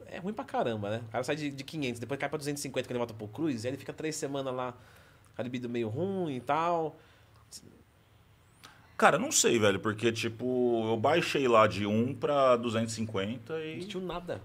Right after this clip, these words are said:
Speaker 2: porra nenhuma, cara. Ao contrário, fiquei até mais, mais feliz.
Speaker 1: Não, tá, ok.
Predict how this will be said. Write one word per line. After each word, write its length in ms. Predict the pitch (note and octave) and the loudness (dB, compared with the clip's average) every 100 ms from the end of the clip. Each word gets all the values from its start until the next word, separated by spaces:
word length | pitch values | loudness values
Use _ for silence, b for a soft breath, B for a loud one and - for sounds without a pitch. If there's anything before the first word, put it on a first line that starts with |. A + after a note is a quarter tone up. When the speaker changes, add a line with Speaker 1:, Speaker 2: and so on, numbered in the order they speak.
| - | -8
Speaker 2:
porra 180 | A#2 F3 | -6 -4
nenhuma, 280 | A3 G#2+ | -2 -2
cara. 120 | F2 F#2+ | 4 4
Ao 20 | |
contrário, 260 | C#3 C#3+ A#2+ | 6 6 6
fiquei 160 | A2+ A2+ | 6 4
até 140 | A#2 | 4
mais, 160 | B2 B2 | 2 4
mais 180 | B2+ B2+ | 2 2
feliz. 380 | C3 G2+ - - _ _ _ _ _ - | -2 -4 -8 -16 _ _ _ _ _ -4
Speaker 1:
Não, 100 | A#3+ | -2
tá, 220 | - G3+ | 0 0
ok. 400 | - - D3+ G2 | -2 -6 -6 -8